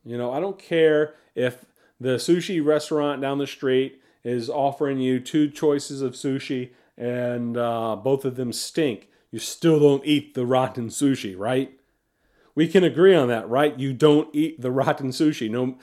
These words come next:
it's not a matter of, "Well, this one's not as rotten as the other." No, they're both rotten sushi, so you don't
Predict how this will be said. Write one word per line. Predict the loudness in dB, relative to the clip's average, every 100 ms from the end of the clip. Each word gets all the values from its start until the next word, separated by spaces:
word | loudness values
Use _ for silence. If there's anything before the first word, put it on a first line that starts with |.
| -10 -6
it's | -4 -2
not | 0
a | 0
matter | 2 2
of, | 2
"Well, | 2
this | 0 -2
one's | -2 -2
not | -2 -2 -2
as | -2
rotten | -4 -8 -6 -6 -6 -4 -2
as | 0 -2
the | -4 0
other." | 2 2 0 -6 _ _
No, | -2 0 2
they're | 2 4
both | 4 2 2
rotten | -2 -2 -8
sushi, | -6 -6 -4 -8
so | -6 -2 -2
you | -4 -6
don't | -6 -6